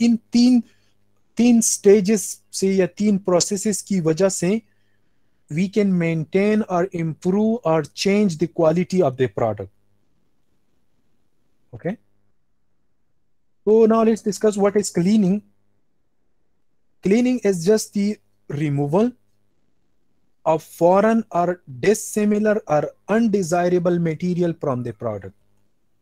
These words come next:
ठीक है, एक हमारा प्रोडक्ट होता है ना जिसमें हम इंटरेस्टेड होते हैं,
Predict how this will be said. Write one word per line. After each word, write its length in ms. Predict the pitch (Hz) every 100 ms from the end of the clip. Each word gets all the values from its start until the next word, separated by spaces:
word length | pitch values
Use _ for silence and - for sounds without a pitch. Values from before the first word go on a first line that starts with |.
| _ _ _ _ _ _ _ _ _ _ _ -
ठीक 100 | 208
है, 60 | -
एक 160 | 202 214
हमारा 220 | 196 202
प्रोडक्ट 380 | 202 190 190 202
होता 160 | 165 170
है 40 |
ना 60 | 226
जिसमें 360 | 208 190 190
हम 160 | 175 202
इंटरेस्टेड 580 | 180 175 175 175 - 185
होते 260 | 139 - 117
हैं, 140 | 107